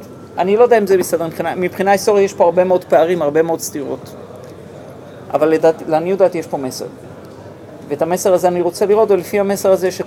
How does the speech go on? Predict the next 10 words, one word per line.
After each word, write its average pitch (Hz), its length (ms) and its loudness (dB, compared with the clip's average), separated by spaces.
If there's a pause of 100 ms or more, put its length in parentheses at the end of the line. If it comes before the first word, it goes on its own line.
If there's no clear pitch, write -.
כורש, 202 460 0 (440)
אחשוורוש, 156 640 0
דריווש, 160 580 2
שהוא 170 120 -4
בעצם 160 280 -2
הבן 143 240 -4
של 147 200 -8
אסתר. 202 320 -2 (1300)
לפי 151 220 -2
חז"ל, 170 340 6